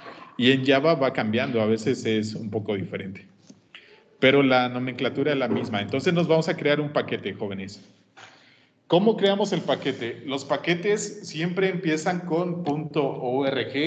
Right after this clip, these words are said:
o punto com o punto M X, lo que ustedes quieran, ¿sale? Bueno, eh, quitamos el punto antes, sería com, M X,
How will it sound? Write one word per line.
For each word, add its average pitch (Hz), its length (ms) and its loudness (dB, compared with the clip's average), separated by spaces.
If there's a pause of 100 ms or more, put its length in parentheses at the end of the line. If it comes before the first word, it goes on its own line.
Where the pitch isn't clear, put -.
(200)
o 113 220 -4
punto 135 400 -4
com 170 520 0
o 110 420 0
punto 139 260 0
M 120 240 0
X, 170 320 2
lo 127 100 4
que 135 120 2
ustedes 170 320 2
quieran, 107 480 -2
¿sale? 156 300 -2 (840)
Bueno, - 760 2
eh, 104 440 2
quitamos 151 600 2
el 113 160 2
punto 135 340 0
antes, 143 320 0
sería 107 380 2
com, 180 540 0
M 113 320 0
X, 143 360 -2